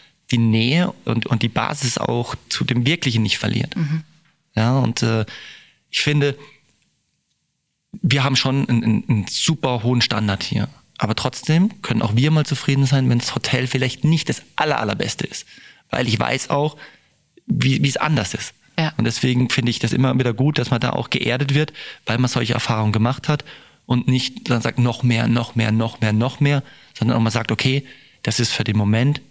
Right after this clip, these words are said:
Speaker 1: momentan definitiv gut. Wir schauen dann, dass wir in Zukunft uns noch weiter verbessern."
Speaker 2: Lina hat unter anderem im Podcast auch gesagt, dass sie sich wünschen würde, dass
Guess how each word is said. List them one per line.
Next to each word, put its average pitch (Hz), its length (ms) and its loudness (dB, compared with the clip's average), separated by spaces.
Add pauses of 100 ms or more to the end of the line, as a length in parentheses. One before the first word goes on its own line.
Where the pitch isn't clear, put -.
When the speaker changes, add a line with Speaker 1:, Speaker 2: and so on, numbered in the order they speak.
Speaker 1:
momentan 120 720 2 (520)
definitiv 113 480 0
gut. 170 300 2 (760)
Wir 110 120 0
schauen 120 340 0
dann, 123 240 0 (100)
dass - 180 -4
wir 117 60 0
in 104 100 0
Zukunft - 520 -2 (200)
uns 110 180 0
noch 104 120 -2
weiter 101 220 0
verbessern." 107 380 -4 (1300)
Speaker 2:
Lina 226 280 6
hat 202 160 2
unter 185 200 2
anderem 202 300 2
im 160 80 2
Podcast 175 400 -2
auch 156 160 0
gesagt, 147 400 0
dass 147 140 0
sie 160 80 2
sich 165 180 0
wünschen 165 340 2
würde, 156 300 2
dass - 340 -2